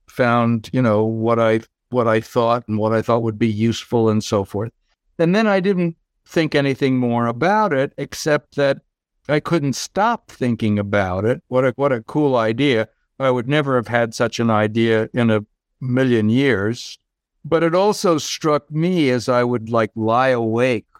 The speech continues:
thinking about this, that it was really a much more visual idea than it was a verbal one, that it was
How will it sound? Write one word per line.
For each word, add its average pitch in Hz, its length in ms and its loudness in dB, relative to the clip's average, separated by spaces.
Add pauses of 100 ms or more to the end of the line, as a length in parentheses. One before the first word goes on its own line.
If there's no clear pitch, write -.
(440)
thinking 175 340 0
about 98 400 0
this, - 420 -4 (420)
that 147 120 0
it 190 60 -4
was 143 200 0
really 180 360 2
a 156 120 -2
much 151 320 -2
more 147 160 0
visual 139 540 0
idea 113 420 2
than 117 160 0
it 135 100 -2
was 123 200 -4
a 123 60 0
verbal 127 560 -2
one, - 160 -20
that 110 140 -16
it - 140 -16
was 110 300 -6